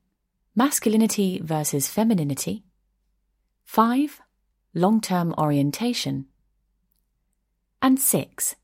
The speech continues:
indulgence versus self-restraint. Hofstadter's theory gives us a framework for understanding how user experiences can be tailored for different cultures.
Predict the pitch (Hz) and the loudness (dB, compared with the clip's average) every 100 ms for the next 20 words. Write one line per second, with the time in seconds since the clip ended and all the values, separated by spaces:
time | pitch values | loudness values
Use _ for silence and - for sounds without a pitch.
0 | _ _ _ _ _ 170 160 226 277 269 | _ _ _ _ _ -2 0 2 0 0
1 | 131 - - - - _ _ 147 143 135 | -4 -4 -6 -8 -10 _ _ -6 -4 -2
2 | 143 - - 226 226 - 185 - 135 139 | 0 0 0 -2 -4 -6 -4 -4 -6 -8
3 | - - _ _ _ _ _ _ _ _ | -16 -20 _ _ _ _ _ _ _ _
4 | _ _ _ _ _ _ _ _ _ _ | _ _ _ _ _ _ _ _ _ _
5 | _ _ - 277 - 294 254 233 - 170 | _ _ -6 -2 2 4 6 4 4 2
6 | 131 127 135 - - 170 - - 151 - | 2 0 -4 -4 2 4 4 2 0 4
7 | 269 160 - - - - - 180 208 - | 6 6 2 -4 -10 -4 0 2 2 2
8 | 151 135 131 135 143 151 139 147 196 214 | 2 2 0 -2 -2 0 0 2 2 2
9 | 156 143 - - 254 151 - - - - | 2 0 -4 0 2 2 -2 -6 -6 -6
10 | - - _ _ _ - 185 160 156 - | -8 -10 _ _ _ 0 2 2 0 2
11 | 285 175 - - - _ _ 180 170 233 | 4 4 0 -8 -16 _ _ 0 2 2
12 | - 139 - 160 - - - - | 0 0 0 -2 -4 -8 -8 -10